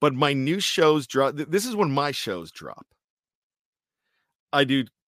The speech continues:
one YouTube show a week, and it's the Steelers preview. That drops on audio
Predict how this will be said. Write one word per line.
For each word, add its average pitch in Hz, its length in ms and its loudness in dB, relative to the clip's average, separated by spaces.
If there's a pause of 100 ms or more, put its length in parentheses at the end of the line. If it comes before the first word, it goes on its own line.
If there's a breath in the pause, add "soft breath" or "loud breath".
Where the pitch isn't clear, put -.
(120)
one 156 280 0
YouTube 131 400 -4
show 107 320 -8 (280)
a 127 60 -8
week, 113 340 -8
and 120 140 -8
it's - 160 -12
the 113 100 -12
Steelers 110 400 -6
preview. 95 500 -4 (1200)
That 143 220 10
drops - 800 6 (100)
on 135 300 4
audio 156 560 6